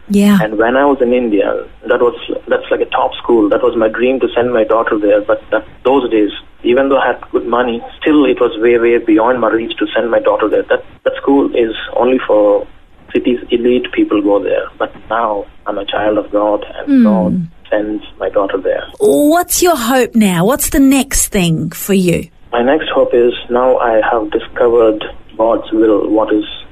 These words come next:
Speaker 2: like, what I have to do.
Speaker 1: Mm-hmm.
Speaker 2: Kingdom building. I want to travel. You know, I feel very sad, like, you know, Coke is only hundred and thirty years old, and it is there in every nook and corner of the world, every nook and corner of the world. And it's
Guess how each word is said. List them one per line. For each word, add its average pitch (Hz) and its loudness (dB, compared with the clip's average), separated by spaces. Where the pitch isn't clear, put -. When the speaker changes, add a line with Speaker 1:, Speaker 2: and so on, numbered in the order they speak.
Speaker 2:
like, 104 -2
what 110 0
I 107 -4
have 107 -4
to 110 -10
do. 110 0
Speaker 1:
Mm-hmm. 240 2
Speaker 2:
Kingdom 120 -2
building. 104 0
I 104 4
want 117 0
to 117 0
travel. 120 -2
You 147 0
know, 160 -2
I 127 0
feel 147 2
very 135 2
sad, 123 -2
like, 101 -4
you 107 -6
know, 98 -6
Coke 139 0
is 113 2
only 117 2
hundred 113 0
and 117 -4
thirty 113 0
years 107 2
old, 104 0
and 117 -2
it 123 0
is 123 0
there 127 2
in 120 -2
every 135 -2
nook 123 -4
and 117 -4
corner 113 0
of 107 -4
the 104 -2
world, 101 -2
every 127 -2
nook 117 -2
and 110 -6
corner 107 -2
of 104 0
the 104 -8
world. 101 -4
And 107 -4
it's - -10